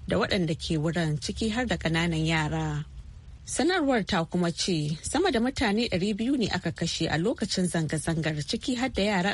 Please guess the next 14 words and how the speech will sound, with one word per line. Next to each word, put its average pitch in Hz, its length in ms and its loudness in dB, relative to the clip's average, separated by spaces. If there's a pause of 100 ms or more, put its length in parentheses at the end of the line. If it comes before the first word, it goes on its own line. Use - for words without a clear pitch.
(100)
aƙalla 226 320 0
ashirin 170 400 0
da 156 80 2
uku, 151 480 -2 (560)
yayin 190 300 2
da 247 80 2
aka 226 160 -2
kama 247 280 2
masu 165 380 0
zanga-zanga, 160 880 0 (260)
'yan 254 220 2
gwagwarmaya, 165 800 2 (520)
'yan 320 200 4
jarida 156 580 0